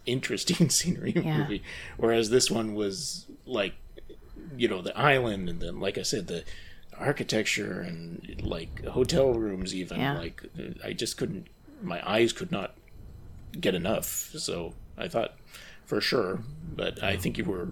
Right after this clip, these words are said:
Speaker 1: calmed by, that reminds me, oh, I'm sorry. Uh,
Speaker 2: Mm-hmm.
Speaker 1: I was gonna say,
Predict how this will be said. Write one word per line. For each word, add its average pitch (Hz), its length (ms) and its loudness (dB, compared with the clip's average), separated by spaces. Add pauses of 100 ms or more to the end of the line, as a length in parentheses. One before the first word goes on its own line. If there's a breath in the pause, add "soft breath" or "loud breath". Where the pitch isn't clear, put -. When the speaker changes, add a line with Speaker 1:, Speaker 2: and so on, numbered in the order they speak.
(120)
Speaker 1:
calmed 110 440 2
by, 98 160 4 (800 loud breath)
that - 160 0
reminds 120 360 2
me, - 160 -2
oh, 98 180 2
I'm 107 140 0
sorry. 82 300 6 (420)
Uh, 90 300 8
Speaker 2:
Mm-hmm. - 100 -8 (460)
Speaker 1:
I - 120 4
was 104 120 0
gonna 104 120 4
say, 98 340 2